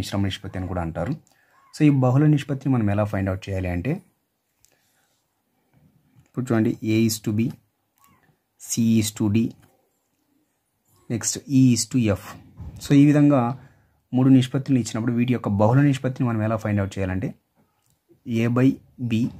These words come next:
into C by D into E by F. అంటే A is to Bని మనం A by B రాయొచ్చు కదా, so ఆ విధంగా అనమాట. ఈ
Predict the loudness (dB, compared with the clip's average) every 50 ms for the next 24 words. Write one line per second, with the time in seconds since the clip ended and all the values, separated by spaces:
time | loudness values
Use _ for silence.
0 | -14 -10 -4 -2 0 0 0 0 -2 -4 -6 -8 -10 _ _ _ _ -20 -16 -12
1 | -10 -6 -4 -2 -2 0 0 0 0 0 -2 -2 -2 -2 -2 -2 -4 -8 _ _
2 | _ _ _ _ -6 -4 -2 -2 -2 -4 -6 -6 -8 -10 _ _ _ _ -6 -2
3 | -2 0 0 0 0 -2 -4 -8 _ _ _ _ -6 -6 -6 -6 -10 _ _ _
4 | _ _ _ _ -2 0 2 4 6 6 6 4 4 2 0 2 4 4 4 4
5 | 4 2 0 -2 -2 -2 -2 -2 -2 -2 -2 -2 -2 -2 -4 -6 -8 -10 -10 -8
6 | -6 -6 -8 -8 -8 -4 0 2 2 2 2 2 2 2 0 0 0 -2 -4 -4
7 | -4 -6 -8 -10 -12 _ -20 -20 -14 -10 -8